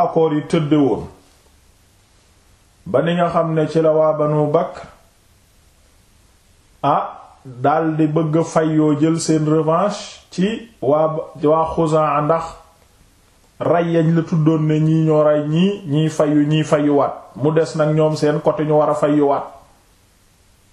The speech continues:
Laata ñuy fayuwaat nag ci la lislaam ñëw préoccupé ñépp. Qurayshun wa ghayraha.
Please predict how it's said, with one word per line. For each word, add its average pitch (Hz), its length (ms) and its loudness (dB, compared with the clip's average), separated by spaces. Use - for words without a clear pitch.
Laata 156 360 -2
ñuy 165 200 -2
fayuwaat 156 540 0
nag 156 200 -2
ci 156 100 0
la 151 100 2
lislaam 143 480 0
ñëw 123 240 -2
préoccupé 156 640 2
ñépp. 139 220 0
Qurayshun 165 560 2
wa 147 200 2
ghayraha. 135 560 0